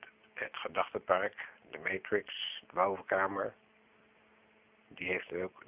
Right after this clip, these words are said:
de chaos als natuurlijke state of mind. Chaos is normaal.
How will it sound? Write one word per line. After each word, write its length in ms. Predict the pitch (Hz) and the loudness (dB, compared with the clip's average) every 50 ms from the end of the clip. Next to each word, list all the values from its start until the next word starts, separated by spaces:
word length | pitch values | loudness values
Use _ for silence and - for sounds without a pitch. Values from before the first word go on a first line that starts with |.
| 80 | -14
de 200 | 80 - 87 85 82 | -10 -8 -6 -6 -6
chaos 540 | - - - - 101 98 98 98 95 - - | -4 0 4 6 6 6 6 4 0 -2 -4
als 160 | - 82 - | -4 -6 -6
natuurlijke 560 | - 87 82 - - - 95 90 87 - - | -6 -8 -10 -10 -6 -4 -4 -4 -4 -6 -8
state 380 | - - - - 95 92 87 87 | -10 -10 -6 -2 -2 -2 -2 -2
of 60 | 85 | -2
mind. 380 | 95 98 98 92 85 78 - - - - - - _ _ - - - _ _ - - - - - - _ - - | 0 2 2 2 0 -2 -6 -12 -16 -16 -18 -20 _ _ -20 -20 -20 _ _ -20 -20 -20 -20 -20 -20 _ -20 -20
Chaos 500 | - - - 101 92 92 90 90 92 - | -14 -4 0 2 4 4 4 4 2 -2
is 360 | - 92 90 87 - - - - | -6 -6 -6 -4 -6 -6 -6 -6
normaal. 480 | - 85 87 87 90 90 82 73 65 | -6 -4 -2 0 0 2 2 0 0